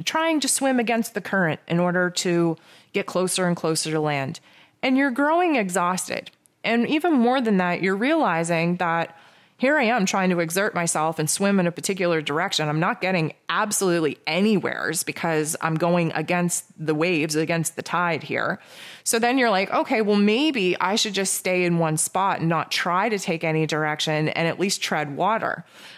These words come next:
Okay, well, that's probably better than exerting all this life force energy and trying to actually make a direction against the tides happen. So here you are, you're staying in the same kind of spot, treading water.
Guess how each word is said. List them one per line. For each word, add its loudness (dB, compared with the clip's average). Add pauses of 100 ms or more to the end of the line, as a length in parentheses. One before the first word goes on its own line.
(120)
Okay, 0
well, -2
that's -2
probably 0
better 0
than 0
exerting 0
all 0
this -4
life -2
force 0
energy 0
and 0
trying 0
to -4
actually -2
make 0
a -6
direction -2
against -2
the -6
tides -4
happen. -2 (300)
So 0
here 4
you 2
are, 2
you're 2
staying 2
in 2
the 2
same 2
kind -2
of -2
spot, -2
treading 0
water. 0